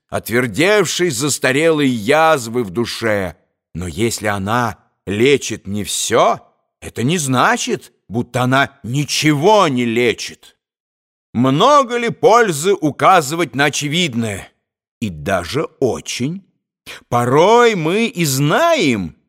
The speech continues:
да не замечаем. Напоминание не учит, а направляет и будет наше внимание, поддерживает память,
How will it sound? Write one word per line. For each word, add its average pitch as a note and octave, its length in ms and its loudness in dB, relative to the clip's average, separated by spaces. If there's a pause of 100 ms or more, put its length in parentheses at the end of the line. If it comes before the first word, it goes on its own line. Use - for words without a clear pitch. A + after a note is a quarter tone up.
да C#3+ 240 2
не C4+ 140 -2
замечаем. A#2+ 840 -2 (480)
Напоминание G#3+ 960 2
не G3 160 0
учит, B3+ 800 0 (200)
а B2 120 0
направляет C3 1200 0 (220)
и F#3+ 120 2
будет G#3 1000 2
наше F3 600 0
внимание, C#3+ 920 0 (380)
поддерживает C#3 800 -2
память, E3 680 0